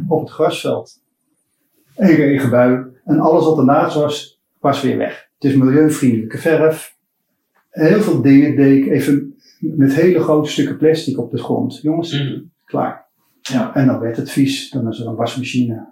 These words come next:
Speaker 1: Of dan is het
Speaker 3: Ja.
Speaker 1: dat, de eerste
Speaker 2: Mhm.
Speaker 1: dag, eerste dag dat ik met ouders sprak. "Jongens, geen mooie kleren aan. Want bij mij wordt het vies." Want ze mogen door het zand rennen.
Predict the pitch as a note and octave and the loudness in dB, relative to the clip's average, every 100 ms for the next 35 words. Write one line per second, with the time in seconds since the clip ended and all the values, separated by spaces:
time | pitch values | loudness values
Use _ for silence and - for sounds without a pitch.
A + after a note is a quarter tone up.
0 | _ - - - G#2+ - - - G#3+ G3 | _ -12 -10 -10 -10 -10 -12 -12 -6 -4
1 | F3 F3+ G3+ G3+ A3 A3+ - F3+ F3 E3+ | -2 0 2 2 2 2 2 2 2 0
2 | - F3 F3+ - D3+ D3 C#3 B2+ C3 A#2+ | -2 2 2 0 0 0 0 0 2 2
3 | A#2 - - - A#2+ - C#3+ E3 - - | 2 -2 -8 -8 -10 -4 -2 -2 -4 -4
4 | F3 E3+ D#3 C#3 B2+ B2+ A#2+ - - - | -4 -2 -2 -2 -4 -4 -4 -6 -12 -14
5 | _ _ - - - B2 A#2+ C3 B2+ A#2+ | _ _ -18 -14 -6 -2 0 0 0 -2
6 | A#2+ - - - - - - _ _ - | -4 -10 -10 -8 -10 -12 -18 _ _ -10
7 | - B2+ C#3 D3 C3+ A#2 - - C#3 - | -4 0 2 2 -2 -2 -4 -4 -4 0
8 | F#3 G3 D#3+ D#3+ D#3 D#3 - | 2 4 2 2 2 0 -4